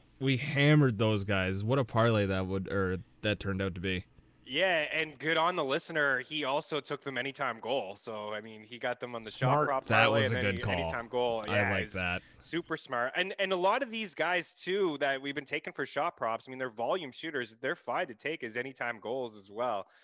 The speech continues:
Speaker 2: Um, yeah, very, very smart. Cam, what do you got for us today? What's on your card?
Speaker 3: What's on my card? Boston, Buffalo. Hey, Buffalo, Buffalo, there's a fire in Cheektowaga and another arson in Tonawanda.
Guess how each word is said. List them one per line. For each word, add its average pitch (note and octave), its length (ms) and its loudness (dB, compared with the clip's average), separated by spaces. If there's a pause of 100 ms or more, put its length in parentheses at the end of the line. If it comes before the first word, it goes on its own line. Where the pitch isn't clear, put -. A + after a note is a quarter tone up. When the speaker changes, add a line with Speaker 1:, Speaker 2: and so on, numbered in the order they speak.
(320)
Speaker 2:
Um, G#2 400 -6
yeah, A#2+ 120 -4
very, A#2 300 -2
very G#2 280 -4
smart. G#2 340 -6
Cam, D3 180 -4
what D#3 100 -2
do F3+ 40 -8
you G3 80 -10
got B2+ 240 -2
for G#2+ 120 -6
us G2+ 140 -8
today? G#2+ 160 -8
What's A#2 200 -8
on C#3+ 100 -10
your B2+ 140 -10
card? F2+ 260 -10 (440)
Speaker 3:
What's E3+ 260 4
on F#3+ 160 6
my F#3 180 4
card? C#3 440 2 (720)
Boston, D#3+ 480 4
Buffalo. G3 600 6 (600)
Hey, B3 180 6 (120)
Buffalo, E3+ 580 6
Buffalo, C#3 640 4 (220)
there's F#3 160 6
a A3+ 80 6
fire E4 460 4
in D4 160 6
Cheektowaga C#4+ 960 6 (160)
and D#4+ 220 8
another D#4+ 580 6
arson D#4 420 6
in D#4 200 6
Tonawanda. C4+ 920 6